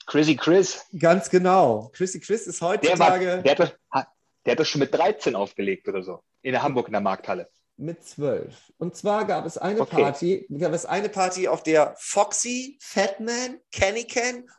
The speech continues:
Speaker 2: und Chrissy Chris aufgetreten sind. Und Chrissy Chris hatte das erste Set außerhalb von England, weil er zu dem Zeitpunkt, glaube ich, zwölf war.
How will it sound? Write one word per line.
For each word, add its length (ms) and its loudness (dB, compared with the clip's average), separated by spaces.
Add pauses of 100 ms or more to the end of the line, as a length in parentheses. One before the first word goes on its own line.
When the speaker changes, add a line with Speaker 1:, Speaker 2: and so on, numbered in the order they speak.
Speaker 2:
und 160 -4
Chrissy 340 -6
Chris 280 -4
aufgetreten 1080 -6
sind. 280 -2
Und 160 -14
Chrissy 300 -6
Chris 280 -2
hatte 180 -4
das 180 -4
erste 340 0
Set 360 0
außerhalb 600 0
von 240 -6
England, 580 -4 (340)
weil 120 0
er 100 -2
zu 120 -4
dem 140 -4
Zeitpunkt, 500 -4
glaube 280 2
ich, 240 -8
zwölf 640 0
war. 280 -14